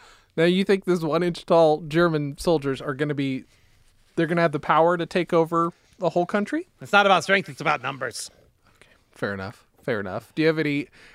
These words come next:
Speaker 1: now these little shit monsters, when they show up to, let's say, the Capitol, do you have any idea what they'll try and do when they get there? These little shit monsters?
Speaker 2: Probably take over the president.
Speaker 1: Okay.
Speaker 2: Get in his mind.
Speaker 1: Okay.
Speaker 2: Start grabbing his brain.
Speaker 1: Mm-hmm.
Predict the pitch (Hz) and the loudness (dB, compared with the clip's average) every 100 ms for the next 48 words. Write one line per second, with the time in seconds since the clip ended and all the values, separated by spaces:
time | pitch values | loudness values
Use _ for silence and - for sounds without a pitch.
0 | - 175 185 196 226 - 226 165 139 113 | 0 2 4 2 2 4 4 4 -2 -2
1 | - 101 - 143 170 175 226 226 196 185 | -4 -8 -4 -2 0 0 4 6 6 4
2 | - 156 143 147 - 151 131 131 151 131 | 0 0 2 -2 0 0 0 -2 0 0
3 | 131 107 92 127 131 123 123 123 120 123 | -2 -6 -2 -2 -2 -2 -2 -2 -2 -2
4 | 127 117 - 131 123 120 131 151 147 165 | -2 -4 -2 -2 -2 -2 -2 -2 -4 -4
5 | 165 196 220 - _ _ - 165 165 160 | -2 -2 -2 -6 _ _ -8 -4 -4 -2
6 | 185 180 185 190 214 - - _ _ _ | -2 0 -2 0 -2 -4 -20 _ _ _
7 | _ _ _ 175 170 170 185 - 220 220 | _ _ _ 0 0 0 -2 2 2 4
8 | 240 233 226 277 269 262 147 - _ _ | 2 0 0 2 2 2 0 -2 _ _
9 | - 135 - 170 175 120 135 160 - 208 | -6 -2 -2 -2 -4 -4 2 4 4 2
10 | 69 190 - _ - 110 - 117 170 202 | 0 -6 -16 _ -16 -8 -4 0 4 4
11 | 202 180 175 135 120 196 233 247 202 127 | 4 -2 -8 -10 -4 0 0 0 -2 -4
12 | - - 135 135 143 | -12 -8 -4 -2 0